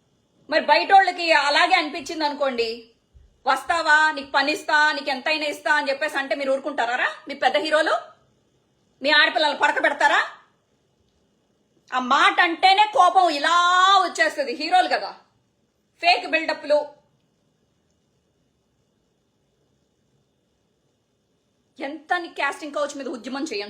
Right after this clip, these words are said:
చెప్పండి? చేస్తేనేమో మీరు పొలిటీషియన్స్ సపోర్ట్ తీసుకుని మీడియాలో రానివ్వకోకుండా తొక్కేస్తున్నారు.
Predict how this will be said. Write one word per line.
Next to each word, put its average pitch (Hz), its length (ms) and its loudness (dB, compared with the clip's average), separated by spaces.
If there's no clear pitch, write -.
చెప్పండి? - 340 -14
చేస్తేనేమో 294 720 0
మీరు 302 220 -2
పొలిటీషియన్స్ 294 720 -4
సపోర్ట్ 302 400 -2
తీసుకుని 269 540 -10
మీడియాలో 311 480 2
రానివ్వకోకుండా 285 840 -4
తొక్కేస్తున్నారు. 269 880 -4